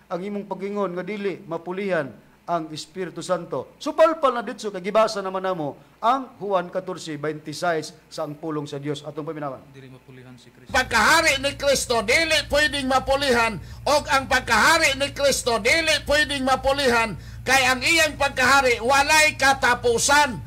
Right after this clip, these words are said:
Speaker 3: Kay ang iyang pagkahari, walay katapusan. Og walay kamatayon. Kay ang napa-, namatay ni Kristo, ang iyarang pagkatao.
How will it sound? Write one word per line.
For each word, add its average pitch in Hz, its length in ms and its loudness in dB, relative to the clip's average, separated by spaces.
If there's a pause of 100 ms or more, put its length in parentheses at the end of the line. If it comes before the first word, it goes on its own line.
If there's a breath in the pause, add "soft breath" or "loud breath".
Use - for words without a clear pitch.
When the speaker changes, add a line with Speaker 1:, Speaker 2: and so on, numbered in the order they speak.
(180 loud breath)
Speaker 3:
Kay 254 240 4
ang 254 160 0
iyang 320 320 2
pagkahari, 262 640 2
walay 294 560 4
katapusan. 254 1040 2 (320 loud breath)
Og 269 240 2
walay 277 400 4
kamatayon. 240 960 2 (160)
Kay 240 160 2
ang 254 160 0
napa-, 240 240 0
namatay 240 400 2
ni 285 160 -6
Kristo, 247 320 -2
ang 233 160 0
iyarang 262 480 2
pagkatao. 214 1040 0